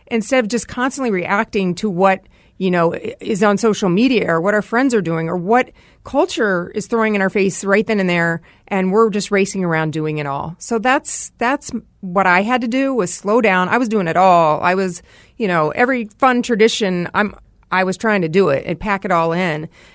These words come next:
And then it's not sustainable and it's not fun. Um, and that's what I, I wanted to get to the point where I could just slow down and figure out what in the world are,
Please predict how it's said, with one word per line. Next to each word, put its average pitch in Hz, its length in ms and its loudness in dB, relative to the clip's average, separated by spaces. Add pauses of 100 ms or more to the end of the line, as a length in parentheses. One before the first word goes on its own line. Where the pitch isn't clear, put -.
(100)
And 214 160 2
then 202 240 0
it's 220 160 0
not 208 180 2
sustainable - 760 -4 (260)
and 180 120 -4
it's 180 180 -6
not 214 240 0
fun. 185 800 -4
Um, 185 380 0
and 202 200 0
that's 226 240 0
what 262 120 0
I, 190 360 0
I 180 200 0
wanted 185 360 -4
to 160 80 -6
get 180 120 -2
to 180 60 -10
the 165 80 -2
point 180 240 -6
where 160 140 -2
I 160 60 0
could 160 160 -8
just 170 160 -6
slow 240 240 0
down 165 400 0 (380)
and 185 240 -2
figure 202 180 2
out 190 80 0
what 185 400 0
in 247 80 -4
the 233 80 -2
world 170 300 0
are, 170 160 -4